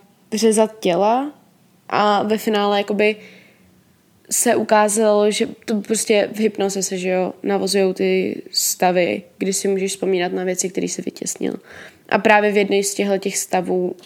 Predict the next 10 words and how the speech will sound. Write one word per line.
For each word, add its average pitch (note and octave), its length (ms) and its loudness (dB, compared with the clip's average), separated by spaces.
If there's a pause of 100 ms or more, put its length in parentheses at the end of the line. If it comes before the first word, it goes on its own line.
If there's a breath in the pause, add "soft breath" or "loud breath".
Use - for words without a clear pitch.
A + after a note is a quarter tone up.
(100)
údajně F#3+ 440 0
viděla F3+ 320 0
tady F3 220 -4
tohleto. - 440 -8 (1700 soft breath)
Zároveň G#3+ 500 4
James G3+ 240 4
Tyhurst G#3 540 0
byl F3+ 400 4 (300)
taky F3 280 0
psychiatr, - 640 -2